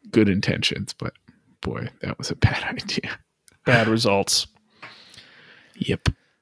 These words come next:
Speaker 2: Well, I'll report back on how my, uh, smart heating adventure goes if I burn down my house. Um,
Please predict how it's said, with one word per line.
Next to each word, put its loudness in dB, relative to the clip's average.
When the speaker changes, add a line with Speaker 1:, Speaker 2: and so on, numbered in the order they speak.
Speaker 2:
Well, 2
I'll 2
report 0
back 2
on 4
how 2
my, 2
uh, 0
smart 0
heating 0
adventure 0
goes 0
if -2
I 2
burn 2
down 4
my 0
house. 0
Um, 0